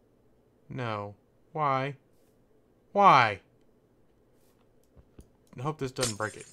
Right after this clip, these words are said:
Okay, I got it back. That's a scary sound. <laughs> That is a really scary sound. Um, let me see.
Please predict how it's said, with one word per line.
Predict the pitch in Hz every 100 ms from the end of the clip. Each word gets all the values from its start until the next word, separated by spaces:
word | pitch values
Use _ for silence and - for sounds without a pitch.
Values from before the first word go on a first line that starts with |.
| - - _ _ _ _ _ _ _ _ _ _
Okay, | 143 131 113
I | 113
got | 113
it | 101
back. | 101 98 - _ _ - - -
That's | 208 220
a | 127
scary | - - 156 143 120
sound. | - - 170 117 101 98 - _ _ _ _ _ - -
<laughs> | - 123 - - - - - -
That | 240
is | 220 156
a | 123
really | 113 127 175 233 180 147
scary | - 170 156 143
sound. | 131 175 156 104 98 - - - _ _ _ _
Um, | 127 147 151 147 147 151 - - _ _ _
let | 160
me | 196 185 175 160 135
see. | -